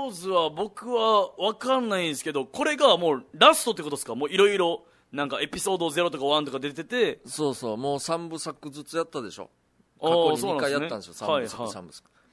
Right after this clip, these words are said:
Speaker 2: で、今回新しいのがもう二部やったんで、
Speaker 1: うんうん。
Speaker 2: 今度最後、もうこれが最後って告知はしてますよ。嘘か本当か。
Speaker 1: えー。まあまあ、そのストーリーとしては最後なんでしょうね。
Speaker 2: うん。
Speaker 1: まあまあ、後からこの主人公ではなくて、
Speaker 2: うん。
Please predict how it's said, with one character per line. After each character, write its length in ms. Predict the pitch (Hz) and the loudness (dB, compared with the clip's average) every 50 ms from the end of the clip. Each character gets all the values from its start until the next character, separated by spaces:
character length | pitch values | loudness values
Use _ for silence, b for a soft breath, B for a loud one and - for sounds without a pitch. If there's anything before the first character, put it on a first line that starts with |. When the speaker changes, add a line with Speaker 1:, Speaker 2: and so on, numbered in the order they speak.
| _ | _
Speaker 2:
で、 100 | - 123 | -12 -8
今 200 | 120 160 170 160 | -4 -4 -4 -4
回 340 | 143 - 131 123 120 113 107 - - | -2 -2 0 0 0 -2 -6 -10 -10
新 300 | 120 120 - 131 127 123 | -10 -8 -6 -6 -6 -6
し 80 | - 131 | -6 -6
い 40 | 120 | -8
の 80 | 113 | -6
が 80 | 101 104 | -6 -6
も 100 | 98 98 | -6 -6
う 40 | 107 | -8
二 180 | 113 120 120 | -8 -8 -8
部 220 | 113 113 113 113 - _ - | -8 -8 -10 -12 -12 _ -6
や 120 | 120 120 | -6 -6
っ 40 | 110 | -6
た 220 | _ - 104 92 | _ -10 -10 -10
ん 100 | 87 82 | -10 -10
で、 160 | 82 85 82 _ _ | -14 -16 -16 _ _
Speaker 1:
う 60 | - 135 | -10 -8
ん 60 | 143 | -6
う 40 | 135 | -6
ん。 40 | |
Speaker 2:
今 120 | 131 120 120 | -6 -6 -8
度 80 | 123 | -8
最 300 | 110 110 - - 117 113 | -8 -10 -8 -6 -6 -8
後、 120 | 98 85 85 | -8 -10 -12
も 160 | 98 113 110 | -14 -14 -14
う 20 | |
こ 220 | - - - 131 131 | -14 -12 -10 -8 -8
れ 80 | 131 | -6
が 100 | 127 131 | -6 -6
最 260 | 123 - - 139 139 131 | -6 -4 -4 -4 -4 -4
後 120 | 101 101 | -6 -10
っ 20 | |
て 180 | - _ - 104 | -12 _ -10 -10
告 240 | - - 113 - - | -8 -8 -10 -10 -8
知 100 | - 117 | -4 -2
は 60 | 107 | -2
し 80 | 104 - | -2 -2
て 60 | - | -2
ま 100 | 110 95 | -2 -4
す 100 | 90 - | -4 -6
よ。 120 | 87 - - | -8 -10 -10
嘘 180 | - 113 - 120 | -10 -8 -6 -4
か 60 | 131 | 0
本 80 | 151 165 | 0 0
当 340 | 190 208 214 226 214 214 - | 0 0 0 -2 -2 -2 -2
か。 60 | 233 | -2
Speaker 1:
え 140 | 196 - - _ _ _ _ _ _ _ _ _ _ _ _ _ _ _ _ - | -4 -6 -8 _ _ _ _ _ _ _ _ _ _ _ _ _ _ _ _ -14
ー。 60 | 123 | -8
ま 120 | 170 226 240 | -4 -4 -4
あ 40 | 240 | -2
ま 320 | 220 185 165 147 139 131 | 0 0 0 0 -2 -6
あ、 20 | - _ _ _ - | -12 _ _ _ -12
そ 160 | - 160 160 | -8 -6 -4
の 200 | 226 214 202 180 | -4 -4 -4 -4
ス 140 | - - - | -6 -8 -6
ト 200 | 302 302 302 302 | -2 -2 0 0
ー 40 | 302 | 0
リ 140 | 294 294 285 | -2 -4 -4
ー 40 | - | -6
と 120 | 285 277 | -6 -8
し 120 | 269 - | -8 -6
て 100 | - 302 | -4 2
は 360 | 311 302 269 202 160 135 104 92 - - | 6 6 8 8 6 4 2 -4 -10 -4
最 260 | - - 202 208 202 | 2 4 6 6 6
後 100 | 185 165 | 4 2
な 80 | 151 | 0
ん 40 | 143 | -2
で 60 | 135 | -6
し 60 | 117 120 | -8 -8
ょ 60 | 113 | -6
う 20 | 120 | -4
ね。 60 | 156 | -4
Speaker 2:
う 40 | 196 | -4
ん。 100 | 226 - _ _ _ _ _ _ _ _ _ _ _ _ _ - | -6 -10 _ _ _ _ _ _ _ _ _ _ _ _ _ -4
Speaker 1:
ま 80 | 160 | -2
あ 20 | 175 | 0
ま 60 | 165 143 | 2 4
あ、 60 | 151 | 2
後 140 | 185 226 220 | 2 2 0
か 120 | 202 185 | 0 0
ら 80 | 151 143 | 0 0
こ 180 | - - 185 220 | -2 -2 -2 -2
の 340 | 220 220 214 208 185 - _ _ _ _ _ _ _ _ _ - | 0 0 0 -2 -4 -6 _ _ _ _ _ _ _ _ _ -14
主 200 | - - 196 202 | -10 -6 -6 -4
人 260 | 190 247 254 240 226 | -2 -2 -2 -4 -4
公 240 | - 214 220 220 202 | -6 -4 -2 0 0
で 80 | 208 | 0
は 80 | 202 202 | -2 -2
な 100 | 202 196 | -4 -6
く 80 | - | -8
て、 320 | - - 240 220 175 147 123 | -2 2 4 4 6 4 2
Speaker 2:
う 40 | 107 | 0
ん。 180 | 85 - - | -6 -12 -16